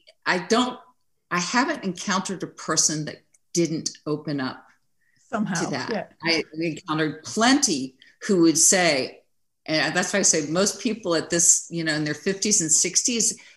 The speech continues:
Speaker 1: they've been going, going, going on adrenaline, and they'll get to a point where maybe they start to see this date where they know they're gonna be retiring from a job, or they see the children off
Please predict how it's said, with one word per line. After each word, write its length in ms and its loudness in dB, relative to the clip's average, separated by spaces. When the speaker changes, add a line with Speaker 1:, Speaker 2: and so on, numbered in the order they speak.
Speaker 1:
they've 140 -4
been 200 -2
going, 360 0
going, 360 0
going 340 0
on 120 0
adrenaline, 600 0
and 120 2
they'll 120 4
get 180 2
to 140 2
a 80 0
point 400 -2
where 340 4
maybe 600 2
they 200 2
start 540 2
to 160 2
see 480 0
this 540 0
date 300 4
where 140 2
they 120 2
know 240 2
they're 140 0
gonna 200 -2
be 480 2
retiring 560 -2
from 200 -4
a 40 0
job, 440 0
or 520 4
they 120 2
see 680 2
the 80 -4
children 640 0
off 400 -2